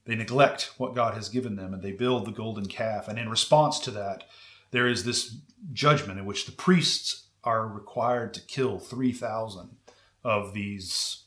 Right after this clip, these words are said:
rebels, these, these people who are unfaithful. And that story is meant to trouble us. And Acts is meant to draw our attention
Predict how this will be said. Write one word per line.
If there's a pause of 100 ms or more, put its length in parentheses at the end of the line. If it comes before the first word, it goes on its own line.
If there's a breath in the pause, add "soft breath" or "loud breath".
(800)
rebels,
these,
these
people
who
are
unfaithful. (560 loud breath)
And (420 soft breath)
that
story
is
meant (160)
to
trouble
us. (240)
And
Acts
is
meant
to
draw
our
attention